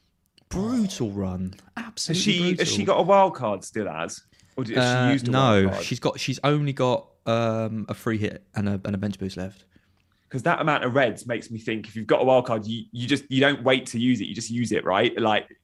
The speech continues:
Speaker 2: but clearly she doesn't have one, which is a shame.
Speaker 1: Her team isn't even bad. She's got James, Cancelo,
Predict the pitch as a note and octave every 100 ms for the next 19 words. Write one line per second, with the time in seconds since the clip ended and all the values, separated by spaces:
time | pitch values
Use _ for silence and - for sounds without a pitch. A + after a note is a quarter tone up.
0 | B2 B2+ A#2+ - - C3+ G#2+ - A2 G#2+
1 | A2 G#2+ F2+ F2+ G#2 F#2 - F#2 F#2+ G3
2 | G#4 F#4+ - A2+ G#2 C3+ E3 C4+ G#3+ A2
3 | - G3 B2 - F#3+ G3+ F#3+ D3 B2+ F#3+
4 | F#3 F3+ F3+ F#3+